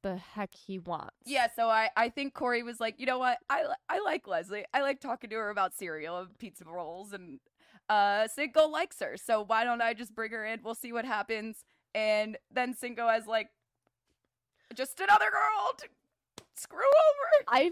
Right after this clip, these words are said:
Speaker 1: I think my biggest issue with watching this is I feel like I can't be invested with people because I'm like, "Okay, Olivia's not connecting with anyone, not invested with her. Uh, Trina is having a hard time. Cinco doesn't like her. She's not connecting with people.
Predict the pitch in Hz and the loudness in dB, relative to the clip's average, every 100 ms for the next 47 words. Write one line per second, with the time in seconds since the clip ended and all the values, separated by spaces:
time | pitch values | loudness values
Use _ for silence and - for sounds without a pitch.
0 | 339 262 262 440 466 240 254 233 208 226 | 2 2 2 0 4 4 4 0 0 0
1 | - - 190 - 226 220 202 170 156 220 | -2 -6 -6 -4 -2 -2 0 0 0 -4
2 | 226 226 226 - 220 208 - 214 226 285 | -2 -2 -4 -4 -2 -2 -2 0 0 -2
3 | - 262 262 233 226 190 160 226 220 233 | -4 -4 -4 -2 -2 -2 -4 -6 -8 -6
4 | 277 269 247 240 226 214 214 190 180 _ | -6 -4 -4 -4 -2 -2 -2 -2 -4 _
5 | _ _ 247 247 214 214 226 254 294 311 | _ _ 0 2 4 2 2 2 2 2
6 | 285 226 220 233 185 196 185 185 180 175 | 4 2 2 0 -4 -4 -6 -4 -2 -2
7 | 175 214 196 214 - 220 196 - 185 190 | -4 -6 0 2 2 2 -2 -4 -12 -10
8 | 196 131 - _ _ _ - 190 185 175 | -8 -8 -12 _ _ _ -4 0 2 0
9 | - - 294 277 262 254 254 254 _ _ | -4 -8 -4 0 2 4 2 -2 _ _
10 | - 240 214 - - 165 226 226 226 226 | -6 -6 -6 -16 -6 -2 0 0 0 0
11 | 220 240 220 214 214 247 226 214 220 208 | 0 0 2 2 0 -4 -2 -2 -2 -2
12 | 208 214 208 - 220 214 226 208 226 202 | -2 0 -2 -2 -4 -4 -4 -4 -4 -6
13 | 214 214 208 | -6 -2 -2